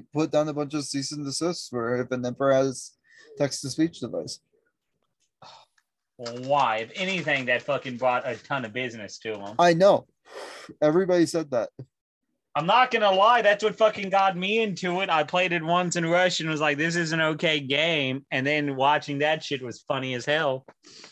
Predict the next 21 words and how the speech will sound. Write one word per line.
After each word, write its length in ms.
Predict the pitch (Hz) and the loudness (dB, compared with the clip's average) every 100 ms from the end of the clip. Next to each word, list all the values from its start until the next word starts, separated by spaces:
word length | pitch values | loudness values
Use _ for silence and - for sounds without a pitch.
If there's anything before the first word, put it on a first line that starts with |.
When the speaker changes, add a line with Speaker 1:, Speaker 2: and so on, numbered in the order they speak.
| - | -2
Speaker 1:
It 100 | 151 | 2
is. 420 | 247 277 - - _ _ _ _ _ _ _ - | 2 0 -4 -14 _ _ _ _ _ _ _ -8
Speaker 2:
Uh, 680 | 147 143 143 143 139 135 135 127 | -2 0 2 2 2 2 0 0
what 200 | 160 175 | 0 2
would 100 | 175 | 2
I 100 | 160 | 2
do? 260 | 147 151 | 4 2
Game 360 | 123 135 143 147 | 4 2 2 2
Workshop 680 | 139 147 143 - 143 135 - | 2 2 2 0 2 2 -2
sues. 1000 | - 143 139 139 139 139 135 131 - - - | -4 2 2 2 0 -2 -4 -8 -10 -8 -2
Speaker 1:
Uh, 600 | 135 131 123 120 120 120 | 0 2 2 2 2 -2
Games 400 | 131 151 170 160 | -4 -6 -6 -6
Workshop, 480 | 170 - 160 156 - | -8 -2 2 2 2
cease 300 | - 139 151 | -4 -6 -4
and 100 | 143 | -8
desist. 580 | 123 131 123 120 - _ _ _ _ _ _ _ _ _ _ _ _ _ _ _ _ _ _ _ _ _ _ _ _ _ _ _ _ _ - | -6 -2 -2 -4 -14 _ _ _ _ _ _ _ _ _ _ _ _ _ _ _ _ _ _ _ _ _ _ _ _ _ _ _ _ _ -4
Speaker 2:
How 60 | 139 | -2
do 40 | |
you 60 | 156 | 0
spell 240 | 170 151 | 0 0
cease? 600 | - 139 117 - - - | 0 -2 -2 -4 -8 -10